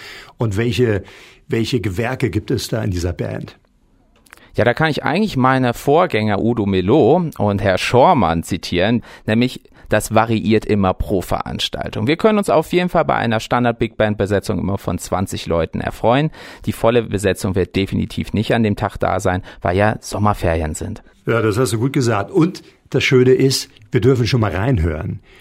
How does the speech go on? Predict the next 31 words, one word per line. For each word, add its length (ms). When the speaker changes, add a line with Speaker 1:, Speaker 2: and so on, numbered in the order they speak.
Speaker 1:
Du 120
hast 160
uns 220
Aufnahmen 580
mitgebracht, 680
die 340
wo 140
entstanden 500
sind? 320
Speaker 2:
Ja, 340
alle 640
zwei 600
Jahre 640
gibt 220
es 140
eine 260
große 320
Tradition 800
im 180
Wikilu. 520
Nämlich 220
dann 180
fährt 300
man 160
nach 260
Wernigerode 880
in 240
einem 440
sehr 300
speziellen 480
Jugendherberge 840